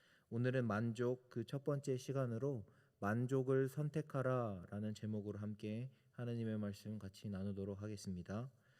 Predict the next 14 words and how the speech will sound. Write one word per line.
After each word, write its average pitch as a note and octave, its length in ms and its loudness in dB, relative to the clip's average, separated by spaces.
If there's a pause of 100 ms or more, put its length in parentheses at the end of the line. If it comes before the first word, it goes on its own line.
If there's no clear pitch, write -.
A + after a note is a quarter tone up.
(540)
참된 F#3+ 520 6
만족이란 A#2+ 1040 2
무엇일까요? G#2+ 800 -2 (280)
성경, C#3 600 0 (160)
특히 C#3+ 260 -4
잠언에서는 B2+ 920 0 (480)
이 A2+ 100 -4
만족함, G#2 920 -2 (360)
우리가 A#2+ 200 0
무언가에 B2 520 2
만족한다라는 A#2 1400 -2
것에 A2 240 -2
대한 A2 180 0
가치를 G#2+ 600 -4